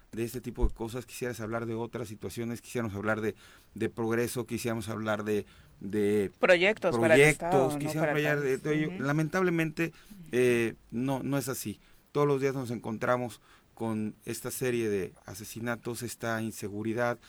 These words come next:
Speaker 1: esta depresión social que hemos venido, eh, platicando una y otra vez en
Speaker 2: Ujú.
Speaker 1: este programa,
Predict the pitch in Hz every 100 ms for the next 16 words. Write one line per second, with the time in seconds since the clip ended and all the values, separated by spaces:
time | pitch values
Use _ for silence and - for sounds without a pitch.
0 | - - - 113 - 123 113 101 - -
1 | - 123 - 117 127 117 131 - 127 127
2 | 123 123 117 117 123 127 123 - - -
3 | 113 113 104 - 117 117 120 131 123 127
4 | 120 127 135 175 175 165 117 127 151 120
5 | 147 127 120 127 131